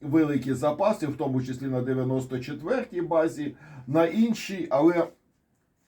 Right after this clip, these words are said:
висновок один, що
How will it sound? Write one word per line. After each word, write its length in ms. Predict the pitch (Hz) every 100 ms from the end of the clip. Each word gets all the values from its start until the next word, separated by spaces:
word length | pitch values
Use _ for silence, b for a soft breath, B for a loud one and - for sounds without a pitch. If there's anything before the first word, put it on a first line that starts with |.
| _ _ _ _ _ _ B B 139 131 B
висновок 680 | 147 196 - 180 170 - 175
один, 400 | 165 147 120 104 87 B B B B _ _ _ _ _ _ _ _ _ _ _ _ _ -
що 640 | 131 - 165 160 147 135